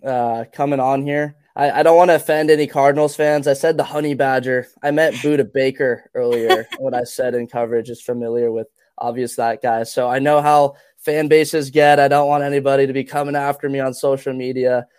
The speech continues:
Speaker 1: Uh, he's a great all-pro, uh, safety, and, uh, that's who I meant to be talking about in terms of
Speaker 2: Buda Baker.
Speaker 1: coverage earlier for who that, for, uh, for the Cardinals to, uh, to shut down and help that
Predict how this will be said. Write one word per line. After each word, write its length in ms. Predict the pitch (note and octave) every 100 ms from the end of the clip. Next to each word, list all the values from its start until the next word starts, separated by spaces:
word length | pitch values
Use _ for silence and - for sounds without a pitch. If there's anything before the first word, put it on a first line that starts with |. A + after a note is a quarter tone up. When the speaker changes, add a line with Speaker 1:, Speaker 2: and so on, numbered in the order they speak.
| _ _ -
Speaker 1:
Uh, 220 | A#2 A#2
he's 180 | C#3 C3+
a 60 |
great 260 | B2+ C3 C3
all-pro, 760 | A#2 B2 - C3 B2 B2 A#2+ A#2+ _ C3
uh, 160 | B2 A2
safety, 680 | - B2+ B2 - B2+ A#2+ _ _
and, 300 | - A2 A2
uh, 220 | A2 G#2+ A2 _
that's 240 | C3+ B2
who 80 | -
I 100 | B2
meant 180 | A#2+ A2+
to 60 | A2+
be 100 | A2+
talking 360 | A#2 A2+ A#2
about 300 | A2+ A2 A2
in 100 | A2
terms 380 | - A2+ A2+ A2+
of 140 | A2
Speaker 2:
Buda 180 | G3+ F#3+ F3
Baker. 160 | E3 E3 -
Speaker 1:
coverage 440 | F#3 C3+ C3 C#3 C3
earlier 340 | C#3 C3 B2+
for 160 | B2 B2
who 200 | C3 B2
that, 260 | A#2 A#2 -
for, 260 | - A#2+ A2+
uh, 200 | A2 G#2 _ _
for 100 | -
the 60 | C3
Cardinals 560 | - C3+ C3 B2+ B2+ -
to, 240 | C3 B2
uh, 100 | A#2
to 140 | A#2
shut 260 | A#2 B2 -
down 260 | A2+ A2+ A#2
and 120 | A#2
help 240 | A#2 A2+
that 280 | A#2 A2+ A2